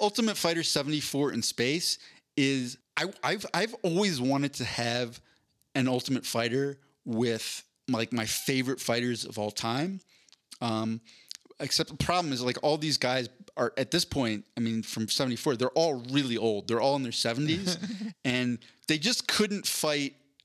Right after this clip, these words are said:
Speaker 1: uh, on land anymore. It was too hard, right?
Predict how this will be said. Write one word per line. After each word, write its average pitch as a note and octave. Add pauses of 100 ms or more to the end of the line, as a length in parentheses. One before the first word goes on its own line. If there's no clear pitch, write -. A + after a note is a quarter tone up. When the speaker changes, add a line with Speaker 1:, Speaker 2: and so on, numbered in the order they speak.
(100)
Speaker 1:
uh, A#2 (640)
on B2+
land B2
anymore. A2 (120)
It D3
was C3+
too F#3
hard, A2
right? B2+